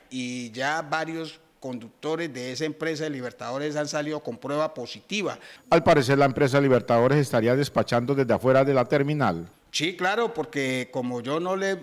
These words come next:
Speaker 1: eh, como no me pagaban, pues entonces vaya y atiendan,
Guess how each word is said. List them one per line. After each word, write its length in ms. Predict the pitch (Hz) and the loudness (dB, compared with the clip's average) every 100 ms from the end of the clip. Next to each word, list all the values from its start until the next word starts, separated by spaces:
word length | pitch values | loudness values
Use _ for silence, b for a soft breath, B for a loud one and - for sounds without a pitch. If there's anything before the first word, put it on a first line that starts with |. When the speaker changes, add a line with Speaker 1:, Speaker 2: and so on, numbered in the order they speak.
| 139 | -4
Speaker 1:
eh, 240 | 127 120 | -4 -4
como 240 | - 123 127 | -6 -6 -4
no 80 | |
me 140 | 160 208 | -4 -4
pagaban, 480 | 185 160 175 185 185 | -4 -2 -2 -2 -4
pues 140 | 139 | -10
entonces 420 | 127 147 160 165 | -8 -4 -2 -2
vaya 280 | 143 165 170 | -2 -4 -2
y 80 | 160 | -4
atiendan, 500 | 131 151 151 156 147 | -4 -6 -4 -4 -4